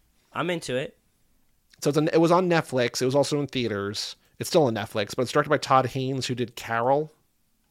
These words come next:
Speaker 2: Todd
Speaker 1: Okay.
Speaker 2: Haynes also did Dark Waters. He also did Safe. He did Velvet Goldmine. Um, but, you know, I love May December. I think it's, like, it's trashy. Like, it's the kind of movie that's weirdly, you could think every single scene is funny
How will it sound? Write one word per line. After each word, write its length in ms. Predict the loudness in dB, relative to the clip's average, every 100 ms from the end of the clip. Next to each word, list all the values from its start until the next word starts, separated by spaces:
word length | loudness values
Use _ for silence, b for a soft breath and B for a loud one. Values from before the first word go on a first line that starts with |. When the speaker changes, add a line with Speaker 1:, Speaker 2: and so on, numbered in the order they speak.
| _
Speaker 2:
Todd 220 | -10 -2 0
Speaker 1:
Okay. 80 |
Speaker 2:
Haynes 140 | 0 0
also 140 | -2
did 160 | -2 0
Dark 240 | 0 0
Waters. 400 | 2 2 2 0
He 80 | -4
also 160 | -6 -6
did 160 | -8
Safe. 400 | -6 -4 -4 -4
He 60 | -8
did 160 | -10 -4
Velvet 240 | -4 -4
Goldmine. 580 | -4 -4 -4 -8 -8 -12 _ _ _ _ _ _ -8
Um, 480 | -8 -8 -12 -14 -18 _ _ _ _
but, 80 | -4
you 60 | 2
know, 100 | 6
I 100 | 6
love 220 | 6 4
May 100 | 2
December. 380 | -2 -6 -6 -6
I 60 |
think 240 | -2 -2 -4 b b -4
it's, 220 | -4 2
like, 240 | 0 0 -6
it's 160 | -8 -6
trashy. 580 | -10 0 6 6 4 -6
Like, 160 | -4 -4
it's 120 | -4
the 60 |
kind 240 | -4 -2 -2
of 60 |
movie 180 | 0 0
that's 180 | 0 -2
weirdly, 840 | -2 -2 0 -2 -2 -2 -2 -8 -12 b b b b _
you 140 | -4 -2
could 160 | -2
think 240 | -2 -4 -2 0
every 300 | 0 0 -2
single 340 | -2 -2 -2
scene 300 | -2 -2 -2
is 100 | -2
funny 500 | -4 -2 -2 -2 -4